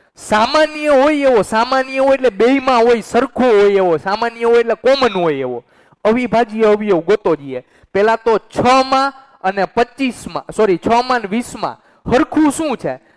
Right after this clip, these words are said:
તો કે જોવો જોઈએ, ત્રણ આમાં છે તો ત્રણ આમાં નથી, પાંચ આમાં છે તો પાંચ આમાં નથી. ત્રણ અને પાંચ ને કાઢી નાખું, બે બેયમાં છે. સમજાય છે? બે બેયમાં છે.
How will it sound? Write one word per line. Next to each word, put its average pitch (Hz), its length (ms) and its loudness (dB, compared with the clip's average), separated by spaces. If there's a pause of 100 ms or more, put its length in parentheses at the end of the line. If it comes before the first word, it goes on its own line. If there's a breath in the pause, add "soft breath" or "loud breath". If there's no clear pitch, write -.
(120)
તો 196 80 -4
કે 233 140 0
જોવો 247 220 0
જોઈએ, 180 160 -4
ત્રણ 247 360 0
આમાં 254 300 0
છે 208 140 -4
તો 185 160 -4
ત્રણ 214 240 -2
આમાં 208 300 -2
નથી, 135 220 -14
પાંચ 233 340 -4 (100)
આમાં 233 280 0
છે 170 140 -6
તો 156 140 -4
પાંચ 202 340 -4
આમાં 202 260 -4
નથી. 139 340 -12 (360)
ત્રણ 285 260 2
અને 285 140 0
પાંચ 269 380 -4
ને 262 80 -4
કાઢી 285 260 -2
નાખું, 180 360 -6
બે 254 220 2
બેયમાં 254 480 0
છે. 160 200 -8 (840)
સમજાય 202 320 -2
છે? 240 180 -2
બે 208 260 2
બેયમાં 226 420 -2
છે. 220 260 -4